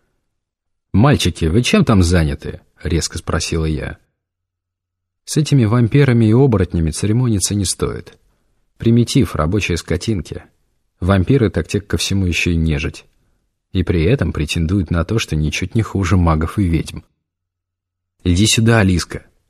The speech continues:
Виталий, не оборачиваясь, поманил меня. «Во прикол!»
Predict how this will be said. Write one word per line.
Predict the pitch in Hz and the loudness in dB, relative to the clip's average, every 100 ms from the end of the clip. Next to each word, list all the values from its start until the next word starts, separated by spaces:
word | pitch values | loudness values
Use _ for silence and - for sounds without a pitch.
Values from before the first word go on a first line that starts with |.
| - | -8
Виталий, | 78 85 87 92 | -4 -2 0 2
не | 113 | 2
оборачиваясь, | 95 82 82 85 82 | 2 0 0 -2 -4
поманил | - 85 85 82 71 | -4 -2 0 -2 -2
меня. | 67 65 - - | -6 -10 -14 -6
«Во | 85 92 | 0 2
прикол!» | 143 113 - 90 71 | 2 0 0 -2 -2